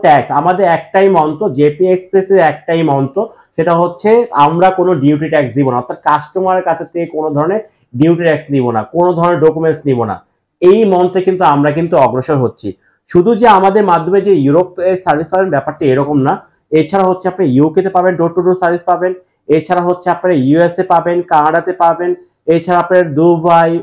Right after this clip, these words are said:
ওমান, বাহরাইন, সৌদি আরব, জর্ডান, কুয়েত, কাতার, এইসব জায়গায় আপনারা আপনার door to door service পাবেন। এছাড়া হচ্ছে সিঙ্গাপুর পাবেন, মালয়েশিয়াতে পাবেন। অর্থাৎ একটা পরিপূর্ণ solution আমরা কিন্তু দিচ্ছি।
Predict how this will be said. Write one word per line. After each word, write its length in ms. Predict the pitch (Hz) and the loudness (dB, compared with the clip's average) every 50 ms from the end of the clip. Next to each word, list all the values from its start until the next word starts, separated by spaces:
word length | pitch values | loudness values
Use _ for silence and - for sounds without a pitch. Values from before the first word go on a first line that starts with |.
| - - | -6 -2
ওমান, 600 | 156 165 170 170 165 165 165 165 160 160 165 165 | 2 2 2 2 2 0 0 0 0 0 0 -2
বাহরাইন, 720 | 156 135 151 160 156 160 170 165 165 165 170 160 160 160 | -4 0 0 0 2 2 0 0 2 2 2 2 0 -2
সৌদি 440 | 160 - - 165 165 165 156 160 165 | -6 -8 -6 -4 -4 -2 0 0 2
আরব, 420 | 160 160 160 156 160 160 156 139 123 | 4 4 4 4 2 0 0 -4 -4
জর্ডান, 600 | 151 156 156 160 160 160 156 160 160 160 160 160 156 - _ _ _ _ | 0 2 4 6 4 4 4 4 2 2 0 -2 -6 -10 _ _ _ _
কুয়েত, 500 | - 185 180 170 165 165 165 165 160 160 - _ _ _ | 2 2 4 4 4 2 2 0 0 -2 -6 _ _ _
কাতার, 800 | - 165 160 160 160 - 170 160 160 160 160 156 156 - - _ _ _ _ _ _ _ _ _ _ - | 0 2 2 2 2 2 2 4 4 4 4 2 0 -8 -16 _ _ _ _ _ _ _ _ _ _ -2
এইসব 260 | 170 170 - 196 185 165 | -2 0 0 0 0 0
জায়গায় 240 | 196 190 180 190 | 0 2 2 2
আপনারা 340 | 180 180 - 190 196 190 185 | 0 0 0 2 2 2 2
আপনার 220 | 180 180 - 196 175 165 | 0 0 -2 -4 0 0
door 140 | 180 180 175 | 0 0 0
to 200 | 175 - 190 185 | -2 -4 -2 -2
door 140 | 190 175 | -2 -2
service 220 | 180 180 180 180 180 | -2 -2 -2 -2 -2
পাবেন। 280 | - 180 170 185 196 190 - _ _ _ _ | -2 -2 -2 -2 -6 -6 -10 _ _ _ _
এছাড়া 340 | - 160 170 165 175 185 185 | 0 0 0 0 0 0 0
হচ্ছে 220 | 185 185 180 190 185 | 0 0 -2 -4 -10
সিঙ্গাপুর 540 | - - 170 170 175 180 180 - 190 180 | -6 -4 -2 0 0 0 0 2 0 2
পাবেন, 300 | 185 190 180 180 185 185 | 2 0 0 0 0 -2
মালয়েশিয়াতে 560 | 180 151 147 156 175 170 - 190 180 180 190 185 | 0 0 0 -2 -2 -4 -2 -2 -2 -2 -2 -2
পাবেন। 420 | 185 185 175 165 175 185 196 185 185 _ _ _ _ _ _ _ _ _ _ _ - | -2 0 -2 0 -2 -4 -4 -4 -8 _ _ _ _ _ _ _ _ _ _ _ 0
অর্থাৎ 460 | 160 165 165 - - - 208 202 208 - - - - | 0 0 0 0 -2 2 2 2 2 0 -6 -6 -6
একটা 200 | 170 - - 214 | -4 -2 -2 -4
পরিপূর্ণ 680 | 208 - 220 226 226 226 254 240 - 254 240 240 254 247 - | -4 0 2 2 4 4 2 0 -2 -2 0 0 0 0 0
solution 340 | - 208 214 226 226 240 220 | 0 0 0 0 -2 0 0
আমরা 200 | 196 170 170 170 | 0 2 0 0
কিন্তু 220 | 170 185 180 185 | 0 2 2 2
দিচ্ছি। 440 | 147 147 139 143 - - 113 98 90 | 2 0 -2 -2 -6 -10 -10 -10 -10